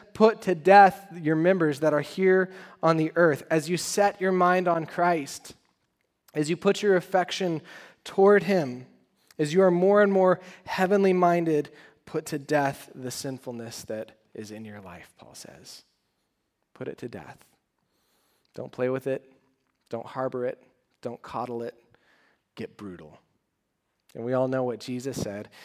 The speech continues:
He said, "If your right hand causes you to sin, you do what? Well, you chop it off. If your right eye causes you to sin, you gouge it out." You get brutal with it. Get brutal. In verse five, he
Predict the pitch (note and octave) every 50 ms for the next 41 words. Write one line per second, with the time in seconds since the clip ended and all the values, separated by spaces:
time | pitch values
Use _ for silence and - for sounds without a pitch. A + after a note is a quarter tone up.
0 | - _ _ - B2+ A2+ G#2+ A2 G#2 G#2 A2+ A#2+ A#2+ A#2+ - C3+ A#2+ A2+ A#2 -
1 | - A2+ A2+ A2 A2+ A2 A2 A2+ G#2 G#2+ - - A#2 A2+ A2 G#2+ G2 G2+ F#2+ F#2+
2 | F2+ E2+ D2 - _ _ _ _ - F#3 F3 F2+ E2+ - _ - - - - -
3 | - - - - - - - _ _ _ _ _ _ _ _ _ _ _ _ _
4 | _ - A#2+ A#2+ C#3 C3+ C3+ C#3 C#3 C#3 - - C#3 C3+ C3 B2+ C3 C#3 C3 C3+
5 | - - C3+ C3 B2+ A#2+ A#2 G#2+ F2+ C#2 - - - - C2+ - - - - _
6 | _ _ _ _ _ _ _ _ _ _ _ _ _ _ _ _ _ _ _ _
7 | _ _ - E3+ E3 E3+ C3+ - - B2 C3+ C#3+ C3 G#2 F#2+ F2 - - E2 -
8 | - _ _ _ _ _ _ _ _ _ _ _ _ _ _ _ _ _ _ _
9 | _ _ _ _ _ _ _ B2 B2 C3+ - - - B2+ C3 B2+ A2+ F2 E2 -
10 | _ _ _ - B2 A#2+ A#2 C#3 C#3+ C#3 - - - C#3+ C#3+ C#3+ C#3 C3 C3+ -
11 | C#3+ C3+ C3 D3